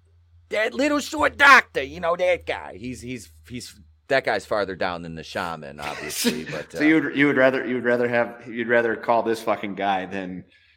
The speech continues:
Speaker 2: the former head of whatever it was that he was in charge of?
Speaker 1: After the Beagles, yes.
Speaker 2: Okay.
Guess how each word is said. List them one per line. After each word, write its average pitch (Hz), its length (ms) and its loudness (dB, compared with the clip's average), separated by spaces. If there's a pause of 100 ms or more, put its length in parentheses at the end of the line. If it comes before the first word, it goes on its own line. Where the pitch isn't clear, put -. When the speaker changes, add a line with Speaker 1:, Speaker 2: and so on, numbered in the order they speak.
(140)
Speaker 2:
the 90 80 -10
former 98 520 -4
head 95 280 -4
of 85 260 -8 (260)
whatever 87 380 -6
it 62 60 -8
was 85 180 -6
that 85 80 -8
he 90 80 -6
was 82 100 -10
in 80 100 -14
charge 80 360 -10
of? - 160 -16 (1500)
Speaker 1:
After 113 280 2
the 107 100 -8
Beagles, 117 480 0
yes. 85 500 -4 (420)
Speaker 2:
Okay. 85 360 -8